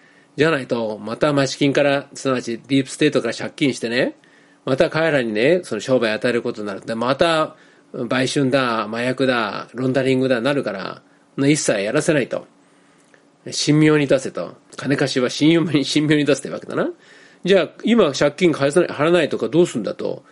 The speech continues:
そんなこと言ったって、もうね、商売も、商売も何もうまくいかないんで、そもそも借金が膨大にあんだと。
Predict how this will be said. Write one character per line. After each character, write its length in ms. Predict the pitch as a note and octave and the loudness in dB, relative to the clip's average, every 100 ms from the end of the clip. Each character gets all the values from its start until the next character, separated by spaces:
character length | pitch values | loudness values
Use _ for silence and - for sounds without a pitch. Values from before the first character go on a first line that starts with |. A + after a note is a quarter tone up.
| - - _ - | -20 -20 _ 2
そ 60 | |
ん 40 | G#3+ | 4
な 100 | G#3 | 4
こ 80 | |
と 100 | E3 | 2
言 80 | C3 | 2
っ 40 | - | 0
た 80 | |
っ 80 | A#2+ | 0
て、 100 | B2+ | 0
も 340 | A#2 B2 B2 C3 | 0 2 2 2
う 40 | |
ね、 260 | F3 G#3 C#3 | 4 4 2
商 220 | F#3+ F#3 | 4 4
売 180 | C#3 A#2 | 4 2
も、 300 | A#2 A2+ - - | 0 -2 -6 -20
商 240 | - F3+ D3+ | 0 4 4
売 160 | B2+ | 2
も 380 | A#2+ A#2 A#2+ A#2+ - _ | 2 2 2 -2 -12 _
何 280 | C#3 C#3+ C#3+ | -2 0 0
も 160 | A#2 A#2+ | -2 2
う 100 | F3+ | 2
ま 120 | E3 | 2
く 80 | C3+ | 2
い 40 | |
か 80 | D3 | 2
な 80 | C3+ | 2
い 40 | |
ん 20 | |
で、 180 | G#2+ G#2 - _ | -2 -6 -12 _
そ 160 | - B3 | 2 2
も 100 | F#3+ | 4
そ 60 | |
も 100 | D#3 | 0
借 180 | C#3 C3+ | 0 -2
金 140 | G3+ | 2
が 80 | D#3 | 2
膨 160 | A#2 D3 | 4 2
大 160 | E3+ | 2
に 80 | D#3 | 2
あ 80 | D3 | 0
ん 60 | G#2 | -2
だ 100 | G2 | -8
と。 260 | F2 D2+ | -12 -14